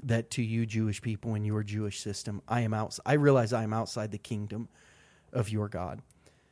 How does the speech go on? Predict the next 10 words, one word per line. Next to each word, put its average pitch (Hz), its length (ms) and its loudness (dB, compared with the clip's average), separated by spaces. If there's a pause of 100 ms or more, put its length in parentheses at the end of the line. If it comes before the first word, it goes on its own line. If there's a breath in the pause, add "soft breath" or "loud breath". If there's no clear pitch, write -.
(400 soft breath)
but 113 220 4
I 117 140 8
also 123 340 4
realize 107 840 4 (920)
that 113 300 2 (220)
your 117 240 2
people 113 560 -2 (340)
and 110 140 4
your 104 120 2
kingdom 104 600 0